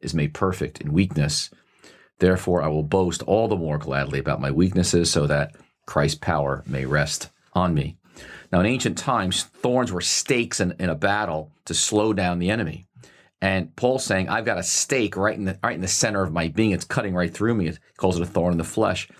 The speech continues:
Now, he doesn't tell us what is this limit that he's wrestling with. Uh, scholars have said it's a physical ailment, some kind of eye problem or speech defect. Some said epilepsy. You know, Paul was a sick charismatic.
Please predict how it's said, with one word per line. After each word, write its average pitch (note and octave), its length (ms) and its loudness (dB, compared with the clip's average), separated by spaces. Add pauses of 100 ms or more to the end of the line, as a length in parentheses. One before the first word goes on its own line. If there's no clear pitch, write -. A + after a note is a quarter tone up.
(300)
Now, F#2 100 2
he G2+ 60 6
doesn't C3+ 220 2
tell B2 180 0
us F2+ 120 -4
what A#2 240 2
is A#2+ 160 2
this F#2+ 180 2
limit G2 500 2
that E2+ 120 0
he's E2+ 140 0
wrestling F#2+ 400 0
with. C#2 220 -8 (520)
Uh, D2+ 300 0 (100)
scholars F#2 440 2
have F#2 100 2
said F2+ 160 0
it's F2 120 -2
a - 40 -8
physical A2+ 520 0
ailment, G#2 460 0
some D#2 180 -2
kind D#2 160 0
of - 160 -4
eye F2+ 200 2
problem F2 520 0
or - 40 -8
speech - 380 0
defect. E2+ 420 0
Some F2 180 0
said E2 260 -2
epilepsy. E2+ 800 0 (200)
You E2 80 -2
know, E2 40 -2
Paul F#2+ 220 2
was F#2 120 0
a - 40 0
sick - 340 0
charismatic. F2 680 0